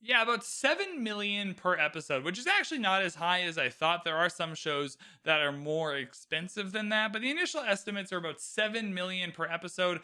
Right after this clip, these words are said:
I was gonna guess about ten million per episode, rounding out to somewhere between eighty and a hundred million, uh, per season. I suppose cutting it from a ten s-, uh,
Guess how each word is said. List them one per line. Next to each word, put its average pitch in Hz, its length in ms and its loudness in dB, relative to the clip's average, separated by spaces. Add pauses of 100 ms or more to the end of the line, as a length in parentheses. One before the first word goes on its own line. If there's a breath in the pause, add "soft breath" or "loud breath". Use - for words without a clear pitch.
(240 loud breath)
I 196 200 2
was 220 160 -2
gonna 202 180 -2
guess 170 240 -2
about 131 240 -6
ten 180 260 -4
million 180 320 -4
per 180 120 -2
episode, 170 440 -2
rounding 151 400 0
out 143 140 -2
to 135 160 -4
somewhere 240 300 -2
between 170 340 -6
eighty 156 260 0
and 147 120 -2
a - 20 0
hundred 143 320 -4
million, 147 480 -6 (340 loud breath)
uh, 135 180 0 (120)
per 180 340 2
season. 170 480 -6
I 196 120 0
suppose 262 380 0
cutting 190 280 2
it 196 140 -8
from 180 100 -12
a 151 60 -6
ten 165 220 -4
s-, - 240 -14
uh, 160 120 0